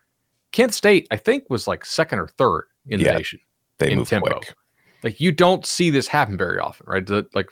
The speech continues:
Speaker 1: literally a top five pace team versus a bottom, bottom one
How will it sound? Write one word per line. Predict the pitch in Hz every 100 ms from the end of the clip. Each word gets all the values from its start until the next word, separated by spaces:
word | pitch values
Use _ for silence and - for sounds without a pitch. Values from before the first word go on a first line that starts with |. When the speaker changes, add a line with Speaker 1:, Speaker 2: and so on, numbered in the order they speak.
| -
Speaker 1:
literally | 117 131 131 117
a |
top | 107 131 117
five | 120 120 110
pace | 117 113 -
team | 113 107 98 - _ _ _ _
versus | 113 95
a |
bottom, | 85 - 110 107 101 90 _ _ _ -
bottom | 131 107
one | 117 92